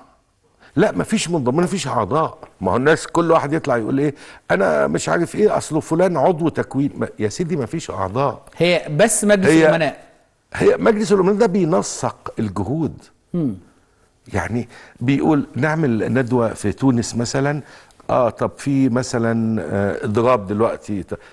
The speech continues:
Speaker 1: طب ما نشوف في المغرب عندنا مثلًا جامعة كذا، ممكن نعمل لقاء عن ابن رشد، حاجة كده.
Speaker 2: مم.
Speaker 1: هو ده شغلنا.
Speaker 2: الفعل يقوم به العشرة أعضاء مجلس الأمناء.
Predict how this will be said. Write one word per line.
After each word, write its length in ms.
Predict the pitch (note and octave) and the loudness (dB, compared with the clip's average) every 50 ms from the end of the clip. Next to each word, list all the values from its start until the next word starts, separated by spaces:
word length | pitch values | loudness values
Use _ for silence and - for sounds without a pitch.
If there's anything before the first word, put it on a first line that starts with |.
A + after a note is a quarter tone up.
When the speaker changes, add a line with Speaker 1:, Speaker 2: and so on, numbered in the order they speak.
| _ _ - | _ _ -6
Speaker 1:
طب 220 | - A#2+ A2 G2 | -6 -4 -4 -2
ما 140 | A2+ A2+ A2+ | -2 -2 -2
نشوف 300 | A2+ G#2+ - - C3+ - | -2 -4 -4 -6 -8 -6
في 120 | - - A#2 | -4 -4 -2
المغرب 500 | G2+ G2+ A#2 B2 A#2+ C3 A#2+ A#2+ G#2 G2+ | 0 0 0 0 0 -2 -2 -2 -2 -2
عندنا 400 | G#2 G#2+ G#2 F#2+ A#2 A#2 A#2 G#2+ | -2 -2 -4 -4 -4 -2 -2 -2
مثلًا 360 | G#2+ G#2+ - A2+ A2 G#2+ G#2 - - - - _ - - | -4 -4 -4 -4 -4 -4 -6 -8 -12 -20 -20 _ -10 -6
جامعة 280 | - A#2+ A2 G2+ F2+ F2+ | -4 -2 -2 -2 -4 -4
كذا، 400 | - - - B2 A2+ G2 G#2+ F#2+ | -6 -6 -6 -4 -4 -2 -2 -4
ممكن 340 | G#2 A2 G#2+ - - F#2 | -4 -4 -6 -6 -8 -6
نعمل 440 | F#2 G2 G2 F#2+ F#2+ F#2 F#2 F#2+ F#2+ - - - - _ - | -4 -4 -4 -4 -4 -4 -4 -4 -6 -6 -10 -18 -18 _ -4
لقاء 380 | G#2+ G#2 - - - A2+ - | -4 -2 -2 -2 -2 -2 -2
عن 280 | - - E2+ G2 G2 F#2+ | -2 -4 -4 -4 -2 -2
ابن 200 | F#2 F2+ F#2+ G2+ | -4 -4 -4 -2
رشد، 400 | F#2+ F#2+ G#2 G2 - D2+ D2 - - - | -2 -2 -2 -2 -4 -10 -12 -12 -12 -8
حاجة 260 | - - - A2+ G2 | -4 -4 -2 -2 -4
كده. 240 | F#2 - A2 G2 - - - _ - | -4 -4 -4 -6 -6 -8 -16 _ -10
Speaker 2:
مم. 160 | D#3+ D3+ G#2 F2+ - - _ _ _ _ _ _ - - _ - - - | -8 -8 -8 -10 -14 -20 _ _ _ _ _ _ -20 -20 _ -14 -10 -4
Speaker 1:
هو 160 | - C#3 D#3+ E3 | 0 0 2 2
ده 100 | F3 E3+ | 2 0
شغلنا. 320 | - D3 A#2 A#2 C#3+ E3 | -2 -2 0 0 0 0
Speaker 2:
الفعل 360 | D#3 - - A#3 A3+ G#3+ G#3+ | 0 0 0 0 0 2 2
يقوم 300 | G3 F3 - - A3 G#3 | 2 2 0 0 0 2
به 220 | F#3+ A3+ A3 G#3 F3+ | 4 4 4 4 4
العشرة 420 | D#3+ C#3+ E3+ G#3+ - A3+ G#3+ G#3 | 2 2 0 0 0 2 2 2
أعضاء 280 | E3+ E3 E3 D#3+ G3 F#3 | 4 2 2 2 0 -2
مجلس 280 | F3 F3 D#3 C#3 - D3 | -2 -4 -6 -6 -8 -8
الأمناء. 320 | D3 C3 B2 A2+ G2+ | -6 -6 -6 -6 -8